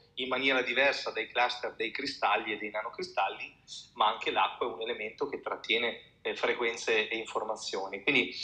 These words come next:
ho pensato che prima di tutto dovevo declusterizzare l'acqua da bere, quindi l'acqua si declusterizza o attraverso l'esposizione a un campo forte magnetico ordinante,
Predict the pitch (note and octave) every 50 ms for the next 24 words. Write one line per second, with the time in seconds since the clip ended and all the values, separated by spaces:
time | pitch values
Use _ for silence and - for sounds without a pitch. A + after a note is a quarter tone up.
0 | - - - - - - C3+ - D#3 D#3 D3 - - F3 E3+ - D#3 C3+ C3 C3
1 | C3 C3+ C#3 C#3 C3+ C3+ C3+ C3+ - G#3+ A3 - D3+ D3 D3+ C#3 C#3 C#3 C3+ B2
2 | - - - C3+ C3+ C3 B2 B2+ A#2+ - - B2+ A#2 A2+ - - - G#2+ G#2+ A2+
3 | A2+ A2 G#2+ G#2 G#2 - - A2+ G#2+ G#2+ G2+ A2 G2 F#2 - G2 F#2+ - - A#2+
4 | A#2 A2 A2 - - - _ _ - A#2+ B2 C3+ C3+ - A#2+ A2 - - - -
5 | A#2+ A#2 A#2+ A#2+ A#2+ - - - - - A#2 A#2 A#2+ A#2+ A#2+ B2+ C3 B2 - D3
6 | C#3+ C#3 B2 - - A#2 A2+ A#2 B2 A#2+ - - - A2+ A2+ A2 - - A2+ A2
7 | G#2+ G#2+ - - C3 B2 A#2 G#2+ G2 - - - - _ _ - - _ - A2
8 | A2 - - B2+ A#2+ B2+ B2 - A#2+ G#2+ - - - A#2+ A#2+ A2+ - - - A2+
9 | A2 A2+ A#2 A#2+ A#2+ A#2+ A#2 - A2 - - A2 A2 - C3+ B2 A#2+ B2 A#2+ -
10 | - G#2 G#2 G2+ G#2 - - - B2+ C#3 D3 -